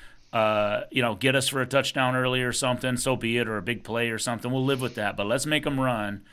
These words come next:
for, for the, at least for the first quarter. We're sending blitzes right up the gut, and we're gonna make him just run. Just, you just gotta run side to side for a while, you know, for, for fifteen minutes of the game,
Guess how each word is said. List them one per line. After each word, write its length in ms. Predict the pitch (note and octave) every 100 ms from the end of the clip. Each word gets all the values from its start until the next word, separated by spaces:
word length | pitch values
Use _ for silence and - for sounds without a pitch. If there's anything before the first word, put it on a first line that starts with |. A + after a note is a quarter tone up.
| - -
for, 220 | - C3 B2
for 160 | B2+
the, 80 | A2
at 100 | A#2
least 200 | D3 D#3
for 100 | C#3+
the 80 | B2
first 260 | D3 C#3
quarter. 380 | - C3+ C3+ G2+
We're 80 | G2
sending 280 | - B2 F#2+
blitzes 440 | A2+ B2 G#2+ E2+
right 220 | G2 C3
up 120 | C3 B2
the 80 |
gut, 360 | A2 B2 G#2+ G#2
and 120 | A2
we're 100 | A2+
gonna 120 | A#2+
make 220 | A2+ A#2+ -
him 400 | A#2 A2 G2+ - - - - C3
just 240 | A#2 F#2
run. 360 | F#2+ D#3 G#2+ D#2 B2+
Just, 160 | B2 A#2
you 80 |
just 100 | C3
gotta 160 | C3+ C3
run 360 | A#2 C3+ A2+ F2+
side 240 | B2 B2
to 40 |
side 380 | A2+ B2+ A2+ F2+
for 160 | - A2
a 60 |
while, 360 | G2+ G2 F#2 F2+
you 120 | F#2+
know, 120 | G#2
for, 220 | G#2+ G#2+ F#2+
for 180 | -
fifteen 380 | G#2+ D3 A#2+ C3+
minutes 240 | C3 C3 B2+
of 80 |
the 60 | A2
game, 340 | A#2+ C3+ A#2